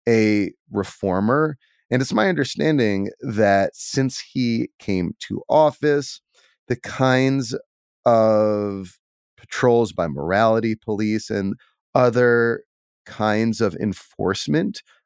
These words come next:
of laws against the freedom of women have become stepped up. So it seems, as you describe it, you have this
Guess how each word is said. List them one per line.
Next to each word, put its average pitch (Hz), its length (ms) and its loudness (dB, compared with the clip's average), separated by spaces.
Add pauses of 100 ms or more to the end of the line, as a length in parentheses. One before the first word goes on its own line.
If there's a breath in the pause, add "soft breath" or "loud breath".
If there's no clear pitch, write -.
(180)
of 101 400 2
laws 107 640 0 (200)
against 95 760 -6 (140)
the 110 80 -2
freedom 101 440 -2
of 82 140 -4
women 95 320 0
have 95 160 -2
become 92 540 -4
stepped - 560 -4
up. 98 320 0 (840)
So 147 240 2
it 135 160 2
seems, 156 560 -2
as 110 260 0
you 135 80 -2
describe 107 440 0
it, 95 100 -4
you 107 80 0
have 104 200 0
this 104 260 -4